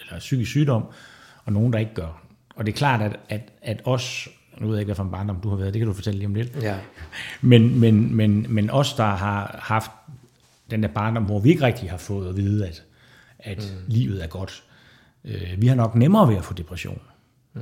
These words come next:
Speaker 1: Men altså, de andre kan også få det, fordi det er jo trods alt en sygdom, eller det er noget, men vi ved ikke helt, hvorfor man bliver deprimeret.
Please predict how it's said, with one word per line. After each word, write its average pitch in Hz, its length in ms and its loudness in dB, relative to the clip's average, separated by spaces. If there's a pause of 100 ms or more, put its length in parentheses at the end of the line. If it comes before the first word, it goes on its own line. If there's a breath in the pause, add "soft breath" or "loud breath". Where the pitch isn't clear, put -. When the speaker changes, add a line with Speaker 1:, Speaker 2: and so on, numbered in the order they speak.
(140)
Speaker 1:
Men - 120 -8
altså, 90 160 -4
de 120 80 -4
andre 156 160 2
kan 139 100 2
også 143 160 2
få 160 120 4
det, 120 100 4
fordi 104 160 0
det 104 100 0
er 117 60 2
jo 139 60 0
trods 131 160 -4
alt 123 120 -2
en 107 80 -2
sygdom, 135 500 0
eller 82 140 -10
det 107 80 -6
er 104 40 -2
noget, 127 260 -2 (880 loud breath)
men 107 400 -2
vi 110 120 4
ved 143 160 6
ikke 143 140 2
helt, 139 240 2
hvorfor 90 200 -6
man 85 160 -8
bliver 80 160 -10
deprimeret. - 600 -16